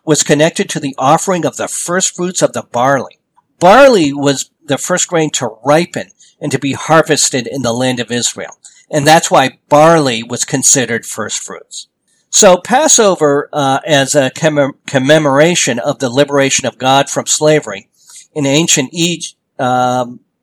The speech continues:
in E-, ancient Egypt and their freedom as a nation under the leadership of Moses,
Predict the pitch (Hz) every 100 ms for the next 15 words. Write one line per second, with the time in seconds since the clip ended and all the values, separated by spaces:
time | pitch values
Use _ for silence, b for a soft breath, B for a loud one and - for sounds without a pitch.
0 | _ 151 131 131 165 160 165 - 139 190
1 | 180 165 123 - _ 151 127 117 180 160
2 | 127 131 131 120 123 156 156 151 139 135
3 | 127 113 117 160 170 170 170 170 156 131
4 | 110 123 151 143 - 104